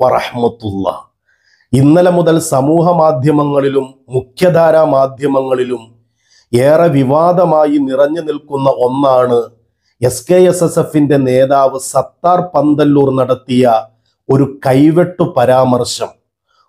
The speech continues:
വളരെയേറെ ചർച്ച ചെയ്യപ്പെട്ടുകൊണ്ടിരിക്കുകയാണ്.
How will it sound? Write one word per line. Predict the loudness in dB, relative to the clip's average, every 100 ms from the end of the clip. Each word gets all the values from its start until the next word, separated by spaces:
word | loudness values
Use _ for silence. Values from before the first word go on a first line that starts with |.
| -2
വളരെയേറെ | 0 2 2 2 2 2 2 0 -2 _ _
ചർച്ച | -2 -2 -2 -4
ചെയ്യപ്പെട്ടുകൊണ്ടിരിക്കുകയാണ്. | -2 2 0 0 -2 0 0 0 0 -2 -4 -6 -6 -8